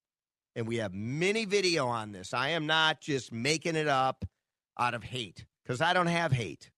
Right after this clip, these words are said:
<coughs> I have love for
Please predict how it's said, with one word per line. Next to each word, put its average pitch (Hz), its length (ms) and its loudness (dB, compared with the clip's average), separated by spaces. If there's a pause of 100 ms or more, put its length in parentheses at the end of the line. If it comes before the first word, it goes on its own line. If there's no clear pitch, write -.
(1400)
<coughs> - 60 0 (3250)
I 120 100 6
have 120 160 2
love 156 440 2
for 139 720 0